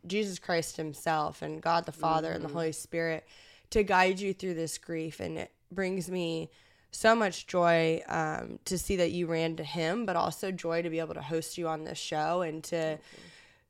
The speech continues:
Speaker 1: because your story, it matters. And I've been following your story for a while. Um, you know, I'm friends with Mariah and Carson as well, but just following you on social media and
Speaker 2: Mm-hmm.
Speaker 1: just,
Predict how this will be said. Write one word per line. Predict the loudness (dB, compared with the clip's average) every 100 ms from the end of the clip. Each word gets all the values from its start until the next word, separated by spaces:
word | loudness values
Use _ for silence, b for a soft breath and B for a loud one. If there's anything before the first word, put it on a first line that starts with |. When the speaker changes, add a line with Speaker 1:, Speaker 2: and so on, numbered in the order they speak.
| _ _ -2
Speaker 1:
because | -2 0 -2
your | -2
story, | -4 -2 2 2 2 2 0
it | 0
matters. | 2 4 4 2 -2
And | -2
I've | -2 -2
been | -2
following | 2 2 2 -2
your | -6
story | -4 -2 -2
for | -2 -4
a | -2
while. | -2 -2 -2 -2 -2
Um, | -2 -2 -4 -6
you | -4
know, | 0
I'm | 0 0
friends | -2 -4 -2
with | -4 -4 -10 -10
Mariah | -2 0 0 -2
and | -2
Carson | -2 -2 -2 -6
as | -4 0
well, | 2 2
but | 0 -6
just | -6 -6 -6
following | -2 -2 -4
you |
on | -8
social | -8 -8 -4
media | -2 0 0 0 -2 -4
and |
Speaker 2:
Mm-hmm. | -4
Speaker 1:
just, | -2 -2 -4